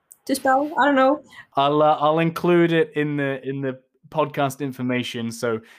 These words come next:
Speaker 2: in the description of the podcast and the information, you can find links to Fanny's YouTube and Instagram. If you want to be a part of and see and hear more about anxiety and depression and, and how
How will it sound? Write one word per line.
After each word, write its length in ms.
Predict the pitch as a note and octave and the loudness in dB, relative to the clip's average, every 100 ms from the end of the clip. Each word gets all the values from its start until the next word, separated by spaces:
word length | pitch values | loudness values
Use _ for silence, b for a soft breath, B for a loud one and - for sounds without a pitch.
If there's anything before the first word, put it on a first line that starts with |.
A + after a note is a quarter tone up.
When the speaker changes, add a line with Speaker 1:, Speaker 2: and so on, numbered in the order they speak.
| B | B
Speaker 2:
in 120 | C3+ | -4
the 60 | C3+ | -2
description 440 | C3 - F3 D3+ | -2 -4 -4 -4
of 80 | C3+ | -6
the 60 | B2+ | -4
podcast 400 | A#2 A#2 G#2+ A#2+ | -4 -6 -8 -8
and 100 | A#2+ | -8
the 60 | |
information, 560 | B2 A#2 A2+ A2 - G#2+ | -8 -8 -6 -6 -6 -10
you 100 | G2+ | -10
can 140 | G#2+ | -10
find 320 | G#2 G#2+ G#2 | -6 -4 -4
links 380 | G#2+ G#2+ G2+ - B B | -4 -4 -6 -16 B B
to 100 | - | -12
Fanny's 640 | G#2 G#2+ G#2+ G#2 G2+ G2 - | -6 -4 -2 -4 -6 -8 -4
YouTube 460 | B2+ C3 - A#2+ A2+ | 0 0 0 -2 -4
and 140 | - G#2 | -8 -8
Instagram. 600 | A2+ A2+ A2 G#2+ G#2+ G#2+ - B | -6 -6 -4 0 0 -2 -6 B
If 140 | - B2+ | -4 0
you 120 | B2 | 0
want 360 | B2 D#3 F3 E3+ | 2 0 0 -2
to 80 | C#3+ | 0
be 140 | D3 | 2
a 80 | C#3 | 0
part 380 | - C#3 C#3 B2+ | 0 2 2 2
of 220 | B2+ B2 | 0 0
and 200 | A#2 A#2 | -4 -6
see 400 | A#2 C3+ B2+ A#2 | -6 -4 -4 -4
and 140 | A2 | -8
hear 260 | G#2+ B2+ A#2+ | -8 -8 -6
more 240 | A#2+ A#2+ | -4 -4
about 400 | A2+ A2 A2 G#2 b b b | -4 -4 -6 -8 b b b
anxiety 640 | G#2 G#2 A2 A2 G#2+ G#2 | -8 -2 0 0 0 -4
and 140 | F#2 G2+ | -8 -10
depression 480 | - A2 G#2 G#2+ | -4 -4 -4 -6
and, 200 | G2+ G2+ - | -6 -8 -12
and 220 | G2+ G#2 | -12 -12
how 420 | G#2 - A2 G#2 | -8 -2 0 -2